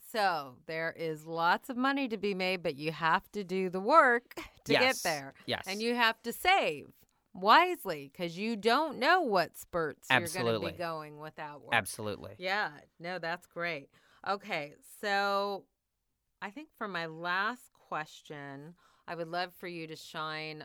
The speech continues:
Speaker 1: a light on the difference between an agent and a manager. So obviously, I think people in the industry know, but your experience of, have, you've had both. Yes?
Speaker 2: Uh, yes. Yeah.
Speaker 1: Okay.
Speaker 2: Mm.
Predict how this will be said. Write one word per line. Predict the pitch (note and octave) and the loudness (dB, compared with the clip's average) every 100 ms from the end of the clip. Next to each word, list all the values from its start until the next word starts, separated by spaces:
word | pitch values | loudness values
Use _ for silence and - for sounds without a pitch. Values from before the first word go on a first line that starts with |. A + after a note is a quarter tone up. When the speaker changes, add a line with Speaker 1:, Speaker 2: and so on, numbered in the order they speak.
| - | -16
Speaker 1:
a | D3+ | -16
light | C#3+ D3 D3 D3 D3+ - _ | -12 -8 -8 -8 -12 -18 _
on | D3+ D3 C#3+ C#3+ C#3+ | -14 -12 -12 -14 -16
the | |
difference | C#3+ D3 E3+ F#3+ - D3+ C#3 C3+ - - - _ _ _ _ | -20 -14 -12 -12 -10 -10 -10 -12 -18 -20 -20 _ _ _ _
between | D3 - E3+ D#3+ | -16 -10 -8 -6
an | D3+ - | -8 -10
agent | D3+ D3+ C#3+ D3 - | -10 -10 -8 -10 -12
and | C#3+ C#3 C#3 | -12 -10 -8
a | |
manager. | C3 B2+ C3 - - - _ _ _ | -8 -8 -12 -16 -18 -20 _ _ _
So | - E3+ D#3+ - _ _ - - | -2 0 0 -4 _ _ -10 4
obviously, | F#3 G3+ G3+ G3 F3+ D#3+ | 8 8 4 -2 -2 -2
I | |
think | D#3 D#3+ C#3+ | -4 -8 -8
people | - G3 F3 - | -8 -4 -6 -4
in | E3+ F#3 | -6 -4
the | F3+ E3+ | -6 -6
industry | D#3 D#3 - D#3+ D3 D3 D3 _ _ | -8 -10 -12 -8 -8 -8 -12 _ _
know, | E3 D#3+ D#3+ D3 C#3 C3+ | -8 -2 0 -2 -4 -12
but | D#3 D#3+ | -12 -10
your | D#3 F3+ G3 | -6 -2 -2
experience | G3 - - E3+ D3+ D3 C#3+ - - - _ | -4 -8 -10 -8 -8 -10 -12 -16 -20 -20 _
of, | D#3 D3 D#3+ | -14 -14 -16
have, | E3+ F3 | -14 -12
you've | C#3+ F#3+ F#3 | -6 -6 -6
had | F#3 C#3+ C#3 | -8 -10 -10
both. | C3+ - _ _ _ _ _ _ _ _ | -14 -16 _ _ _ _ _ _ _ _
Yes? | E3 C#3 | -2 0
Speaker 2:
Uh, | A#2+ A#2+ | 0 0
yes. | A#2+ - - - | -4 -8 -16 -6
Yeah. | E3 | -6
Speaker 1:
Okay. | E3+ - _ | -6 -12 _
Speaker 2:
Mm. | - | -14